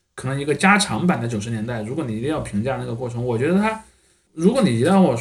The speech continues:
我说那个时代好不好，我可能会说好，真的。我为什么说好呢？我不是说那个年代，第一，我不说他的绝对生活水平好，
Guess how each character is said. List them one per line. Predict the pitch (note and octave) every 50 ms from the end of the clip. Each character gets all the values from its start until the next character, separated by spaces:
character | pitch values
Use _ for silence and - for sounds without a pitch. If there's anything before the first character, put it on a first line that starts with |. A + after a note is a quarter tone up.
| - -
我 | C#3+ D3
说 | C#3 - E3+ E3+
那 | F#3+
个 | G3 F3+
时 | - D#3+
代 | E3
好 | D#3 C3 A#2 G#2+
不 | -
好， | C3+ - A#2+ A2
我 | A2+ A#2 -
可 | -
能 | - B2+
会 | D3+ D#3
说 | - F#3
好， | - - - F#2+ - - A2+ - - _ _ -
真 | D3+ D3
的。 | D3 B2 G2 - - _ _ _ _ _ _ _ _ -
我 | C#3 F3
为 | A#3 G#3+
什 | G3
么 | F#3+
说 | F#3 - G3 F#3+
好 | - - A2 G2+
呢？ | G#2+ A2+ B2 B2
我 | A#2+ G#2+
不 | A2 E3
是 | F#3 F#3+
说 | F#3+ G3
那 | G3+ G#3
个 | F3
年 | C3 C3+
代， | D3+ D#3 C3
第 | - - - F#3 F3 F3
一， | F3
我 | D3 B2+ G#2+
不 | - D#3+ D#3+
说 | - D3+
他 | C#3+ D3
的 | C#3+ C3+
绝 | - - A2
对 | A#2 D3+ C#3+
生 | C3 - D#3 D3+
活 | C#3+ C#3+
水 | C3+ - G#2+
平 | A2 A2+ B2
好， | - - - - -